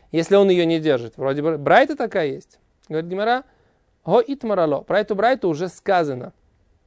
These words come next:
что она говорит только про какой-то отдельный частный случай. И Абай ее объяснил, что там речь идет про частный случай, и поэтому эта Брайта не есть доказательство, что нельзя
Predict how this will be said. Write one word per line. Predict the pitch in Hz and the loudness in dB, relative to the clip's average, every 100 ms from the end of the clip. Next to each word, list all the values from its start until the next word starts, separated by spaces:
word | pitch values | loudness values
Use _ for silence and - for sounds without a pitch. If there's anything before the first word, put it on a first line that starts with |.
| _ _ _ | _ _ _
что | - 143 | -8 -4
она | 170 | 0
говорит | 151 151 139 | 2 2 2
только | 151 147 123 | 0 0 -2
про | 135 123 127 - _ _ _ | 4 4 4 -4 _ _ _
какой-то | 139 143 156 139 | -8 -2 0 2
отдельный | 127 156 165 143 | 2 2 0 -2
частный | - 160 143 147 127 | 0 2 2 0 -6
случай. | 139 127 - 226 _ _ _ _ _ | -4 -4 -6 -20 _ _ _ _ _
И | 147 | -2
Абай | 139 185 220 175 | 0 2 4 4
ее | 160 156 | 6 4
объяснил, | 151 143 - 143 127 _ _ | 2 -4 -4 -6 -6 _ _
что | _ - 151 | _ -18 -4
там | 226 214 | -2 0
речь | 190 180 | -2 -2
идет | 151 170 | -6 -4
про | 156 151 | -4 -4
частный | 190 214 | -6 -6
случай, | 202 302 262 | -6 -8 -6
и | - | -4
поэтому | 180 226 233 190 | -2 -2 -4 -6
эта | 180 185 | -4 -2
Брайта | 240 233 185 | -2 -2 -4
не | 180 202 | -4 -4
есть | 170 | -4
доказательство, | 165 156 180 170 151 - _ _ _ - | -4 -2 -2 -4 -10 -12 _ _ _ -20
что | - 147 | -6 -2
нельзя | 147 139 135 175 160 | 0 -2 0 6 6